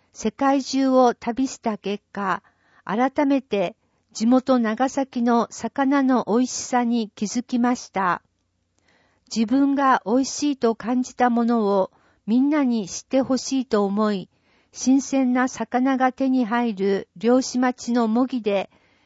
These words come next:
カジュアルなシーフードを楽しめる食堂を開きました。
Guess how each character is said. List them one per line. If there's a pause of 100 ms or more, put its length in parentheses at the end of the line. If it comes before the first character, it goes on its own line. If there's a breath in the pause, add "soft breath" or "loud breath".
(120)
カ
ジ
ュ
ア
ル
な
シ
ー
フ
ー
ド
を
楽
し
め
る
食
堂
を
開
き
ま
し
た。